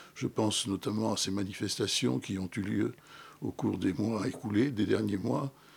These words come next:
les policiers ont le sentiment qu'ils, euh, attendent qu'il y ait de, de, une réorganisation profonde de leurs services,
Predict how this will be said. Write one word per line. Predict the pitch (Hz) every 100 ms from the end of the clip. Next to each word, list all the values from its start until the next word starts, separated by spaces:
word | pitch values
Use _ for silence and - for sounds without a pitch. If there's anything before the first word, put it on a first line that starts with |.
| - - - - - -
les | 107 123
policiers | 117 110 101 - 135 143
ont | - 110
le | 110 117
sentiment | 101 135 127 113 110 120 131
qu'ils, | - - 110 107
euh, | 101 98 98 - 123 - - - - - 214 - - - -
attendent | 110 - 156 117 - - - - - - - -
qu'il | - 107
y | 107
ait | 131
de, | 127 107 113 - 104
de, | 113
une | - 110 110
réorganisation | 131 127 120 104 107 110 131
profonde | 120 120 110 131 131 120 - - - - - -
de | 107
leurs | 110 117 113 107 95
services, | - 120 101 123 120 -